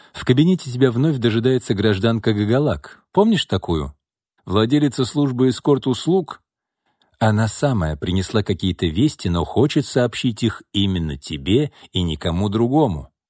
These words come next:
«Что ж, пойдем послушаем», — устало сказал Данил. Жанна Гагалак выглядела очень возбужденной. «Вы знаете, что ваша приятельница скончалась?» —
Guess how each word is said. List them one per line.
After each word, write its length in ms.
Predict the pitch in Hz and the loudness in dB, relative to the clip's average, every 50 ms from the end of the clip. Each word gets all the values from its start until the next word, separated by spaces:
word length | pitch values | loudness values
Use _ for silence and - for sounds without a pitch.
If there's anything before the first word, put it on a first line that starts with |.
| _ _ _ _ _ _ _ _ _ _ _ _ _ _ | _ _ _ _ _ _ _ _ _ _ _ _ _ _
«Что 300 | _ - - - - 98 | _ -14 -10 -4 -2 -2
ж, 100 | 90 - | -2 -2
пойдем 360 | - 95 95 95 87 113 117 107 | -2 0 0 0 2 0 0 0
послушаем», — 800 | 135 120 104 - 98 95 92 85 - - 87 85 87 85 78 - - - - _ _ _ | 0 -2 -2 -2 -4 -4 -4 -4 -4 -4 -2 -2 -2 -2 -4 -8 -14 -20 -20 _ _ _
устало 380 | - 92 - - - 90 80 80 | -6 -6 -6 -2 -2 -2 -2 -2
сказал 400 | 78 - - 85 78 82 87 82 | -4 -4 -4 -4 -2 -2 -2 -2
Данил. 400 | 80 85 82 85 82 80 82 78 - _ _ _ _ _ _ _ - - - - - _ | -2 -2 -2 -2 -2 -4 -4 -6 -10 _ _ _ _ _ _ _ -20 -20 -20 -20 -20 _
Жанна 500 | - 82 78 78 117 120 120 110 92 87 | -8 -6 -2 0 0 0 2 0 0 0
Гагалак 680 | 85 - 85 78 87 98 143 165 151 - - - - _ _ | 0 -2 -2 0 0 0 0 0 -2 -6 -12 -16 -18 _ _
выглядела 760 | - 87 80 85 123 160 151 120 127 127 113 123 113 113 110 | -10 -8 0 2 2 2 2 2 -2 0 0 2 2 2 0
очень 420 | - - 101 98 95 - - 90 82 | 0 0 -2 0 0 0 -2 -2 -2
возбужденной. 960 | 87 87 78 73 76 87 80 73 73 78 85 78 73 71 69 65 64 - _ _ _ _ _ _ _ _ _ _ _ _ _ - - - _ _ _ _ | -2 -2 -4 -2 -4 -4 -4 -4 -2 -2 -2 -2 -2 -4 -6 -8 -12 -16 _ _ _ _ _ _ _ _ _ _ _ _ _ -20 -20 -20 _ _ _ _
«Вы 220 | 85 85 101 107 | 0 2 2 4
знаете, 440 | 95 90 120 156 185 185 151 - 123 | 4 2 2 2 2 0 0 0 -2
что 220 | - - - 113 | -2 0 0 2
ваша 260 | 104 110 104 - 104 80 | 2 2 2 0 -4 -4
приятельница 720 | - 92 98 98 104 98 85 92 87 92 87 - - 92 | -2 -2 0 2 2 0 0 -2 -2 -2 -2 -2 -4 -6
скончалась?» — 880 | - - - 107 110 117 - - 143 117 90 78 71 - - - - | -6 -2 -2 0 0 0 0 0 0 0 0 -2 -4 -8 -10 -14 -16